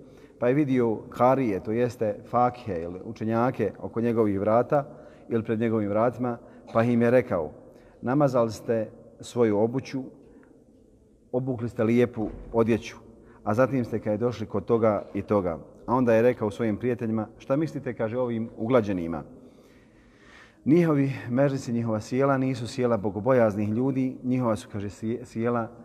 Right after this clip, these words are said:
samo onih koji pomažu vlastodržce da ostaju u vlasti.” Od Harajtija se prenosi od Hasana da je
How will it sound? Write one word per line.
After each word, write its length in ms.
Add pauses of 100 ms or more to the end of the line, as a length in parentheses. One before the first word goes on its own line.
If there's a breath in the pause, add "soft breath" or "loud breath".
(160 loud breath)
samo 320
onih 500 (240)
koji 180
pomažu 640 (100)
vlastodržce 580
da 120
ostaju 420 (340 loud breath)
u 280
vlasti.” 560 (1600 loud breath)
Od 160
Harajtija 520
se 120
prenosi 340
od 80
Hasana 400
da 140
je 300